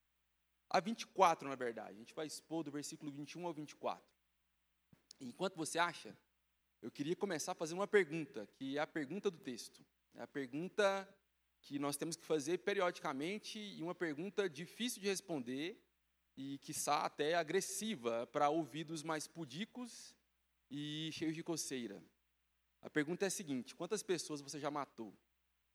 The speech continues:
Essa é a pergunta. Quantas pessoas você já matou?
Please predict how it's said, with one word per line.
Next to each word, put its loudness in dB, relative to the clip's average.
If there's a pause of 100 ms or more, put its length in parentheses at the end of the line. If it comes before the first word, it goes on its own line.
(360)
Essa -6
é -4
a -16
pergunta. -8 (1400)
Quantas -4
pessoas -2
você -10
já -8
matou? -8